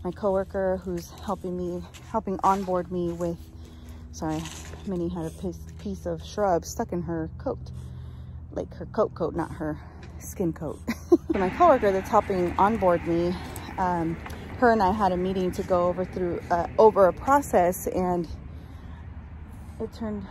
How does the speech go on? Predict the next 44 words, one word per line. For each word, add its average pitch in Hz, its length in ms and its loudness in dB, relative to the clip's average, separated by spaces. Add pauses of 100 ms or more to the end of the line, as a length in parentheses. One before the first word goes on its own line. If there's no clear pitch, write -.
(380)
into 190 800 2
a 175 280 4
longer 185 340 2
session 180 600 2
that 160 240 4 (420)
I 233 140 10
don't 240 200 6
mind, 202 400 6
but 190 120 8
I 185 140 6
always 190 280 6
feel 214 120 4
bad 175 280 6
because 190 460 0 (320)
I 190 80 -4
don't 185 160 -2
want 180 220 -2
to - 180 -8
take 190 160 0
away 175 360 2
from 175 220 -2 (460)
what - 180 2
she 254 200 -4
has 262 320 -4
to 269 60 -4
do 269 400 2
or 196 200 6
her 185 140 2
day. 214 340 4
So, 170 460 2 (920)
um, 180 320 -2
but 247 120 4
it 330 80 6
all 320 160 8
worked 277 260 4
out. 151 220 4 (360)
It 214 80 2
all 220 160 6
worked 214 260 4
out. 196 140 8
We 190 120 6
actually 196 440 4
discovered, 190 600 -4 (500)
um, 175 480 2